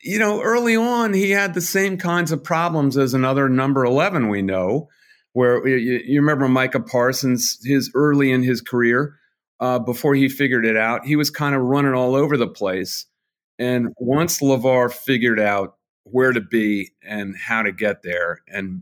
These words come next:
a little more discipline, man, he was a hell of a player. He started the whole number eleven phenomenon, and that's, that, that's apt because he was a complete departure from everything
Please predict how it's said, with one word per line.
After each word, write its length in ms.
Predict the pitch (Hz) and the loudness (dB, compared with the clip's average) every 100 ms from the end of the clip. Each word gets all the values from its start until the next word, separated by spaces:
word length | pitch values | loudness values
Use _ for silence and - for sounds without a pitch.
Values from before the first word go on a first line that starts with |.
| - | -10
a 120 | 107 | -4
little 260 | 113 127 120 | 0 2 2
more 180 | 110 101 | 2 0
discipline, 720 | 110 104 95 107 98 98 107 | -4 -6 -8 -8 -6 -4 0
man, 300 | 123 123 110 | 2 2 0
he 80 | 98 | -2
was 160 | 90 | -4
a 80 | 90 | -6
hell 180 | 92 85 | -6 -6
of 80 | - | -10
a 40 | |
player. 380 | - 82 82 80 _ _ _ _ _ _ - | -14 -12 -12 -14 _ _ _ _ _ _ -2
He 120 | 160 | 0
started 440 | 143 170 151 147 | 0 0 2 2
the 100 | 120 | 0
whole 140 | 120 117 | 2 2
number 320 | 110 113 110 | 2 0 0
eleven 380 | 104 107 101 98 | 0 0 -2 -6
phenomenon, 720 | - 101 98 98 95 95 95 | -6 -6 -4 -4 -4 -4 -4
and 100 | 98 | -4
that's, 340 | 104 104 - - | -6 -6 -10 -6
that, 120 | 104 95 _ 107 | -4 -4 _ -2
that's 260 | 107 104 101 | -2 -2 -2
apt 340 | 98 87 - - | -2 -4 -8 -10
because 580 | 90 92 87 87 - - _ _ _ | -8 -6 -6 -8 -10 -18 _ _ _
he 180 | 127 123 | 0 2
was 460 | 113 104 92 - _ _ _ _ _ | 2 0 -2 -6 _ _ _ _ _
a 140 | 123 117 | -4 -4
complete 1000 | - 104 98 - 120 135 151 127 104 - _ _ | -4 -6 -6 -6 -2 2 4 2 -2 -10 _ _
departure 840 | 120 117 123 113 110 107 98 92 _ - | -8 -4 0 0 -2 -2 -4 -4 _ -12
from 400 | - 101 98 - | -6 -4 -6 -2
everything 800 | 135 123 117 113 104 98 92 | -2 0 -2 -2 -4 -4 -6